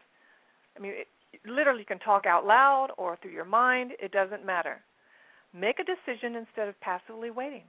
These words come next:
Give yourself permission to do what you feel is right.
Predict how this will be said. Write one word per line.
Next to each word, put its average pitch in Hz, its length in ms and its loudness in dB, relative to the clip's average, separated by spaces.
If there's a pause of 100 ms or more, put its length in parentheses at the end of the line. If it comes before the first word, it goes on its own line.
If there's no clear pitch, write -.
(680)
Give 180 160 -6
yourself 240 400 -4
permission 220 400 -10
to 185 100 -18
do 220 160 -12
what 269 240 0
you 277 120 -14 (120)
feel 269 220 -10
is 226 100 -18
right. 175 340 -4